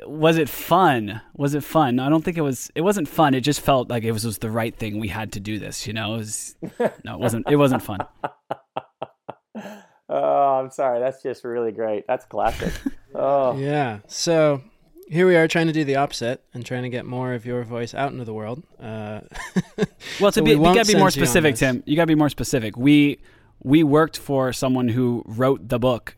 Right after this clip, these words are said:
Speaker 1: trying to erase your book. I'm, that, I'll leave it at that. Uh, and
Speaker 2: Oh,
Speaker 1: so
Speaker 2: was this one of those,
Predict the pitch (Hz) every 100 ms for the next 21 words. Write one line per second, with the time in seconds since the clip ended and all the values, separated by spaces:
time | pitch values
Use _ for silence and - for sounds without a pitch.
0 | - 135 127 123 123 120 117 117 127 123
1 | - - - - _ _ _ _ _ _
2 | - 135 135 120 101 - - - - 117
3 | - 123 113 131 143 143 139 107 131 110
4 | - - - - 120 117 110 110 - -
5 | - - 135 208 135 135 127 135 226 190
6 | 165